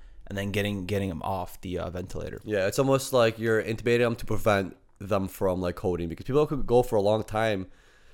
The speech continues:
Speaker 2: with dyspneic and struggling to breathe. They go for a long time because the, the body can, is almost limitless when it comes to survival, but we don't want them to tire out and then just go respiratory rest. A lot of times we <clears throat> intubate them before they emerge to get intubated.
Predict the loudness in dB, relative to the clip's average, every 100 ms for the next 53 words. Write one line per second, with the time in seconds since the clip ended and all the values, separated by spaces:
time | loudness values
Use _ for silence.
0 | -20 -20 -16 -10 -8 -2 4 4 4 0
1 | 0 0 -2 -2 -2 -2 -6 -10 -14 -4
2 | 0 0 0 -2 0 2 4 6 6 4
3 | 2 0 0 -2 -2 0 -2 0 2 2
4 | 0 -4 -4 -2 -4 -8 -12 -20 -20 -20
5 | _ -20 -20 -10 -2 4 6 4 0 0
6 | 2 4 4 2 0 0 0 0 -2 4
7 | 6 6 4 4 4 6 4 2 -14 -20
8 | -2 2 4 4 4 2 0 -4 0 2
9 | 4 4 2 0 0 -2 -4 -6 -6 -4
10 | -4 -6 -8 -4 -6 -4 -2 -2 -2 0
11 | 6 6 4 -4 -4 -2 -2 0 4 4
12 | 4 -2 -12 -14 -6 0 6 6 6 4
13 | 4 2 0 -4 -4 -4 -6 -6 -6 -4
14 | -6